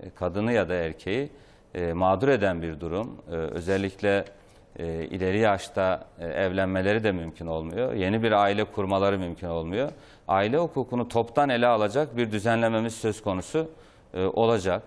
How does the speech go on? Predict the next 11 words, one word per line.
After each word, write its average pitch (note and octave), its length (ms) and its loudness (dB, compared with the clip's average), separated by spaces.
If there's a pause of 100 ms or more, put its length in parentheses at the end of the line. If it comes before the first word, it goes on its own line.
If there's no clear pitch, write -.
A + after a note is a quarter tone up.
(100)
Özellikle G#2+ 520 -2
aile G2 380 4
arabuluculuğu A#2 720 2
yönünde, G#2+ 560 2 (440)
e, F2+ 400 -2
görüşler F#2+ 500 2
var. D#2+ 280 -4 (120)
Yani F2 420 -2 (380)
yine G2 260 0
burada G#2 380 2
da, E2 220 0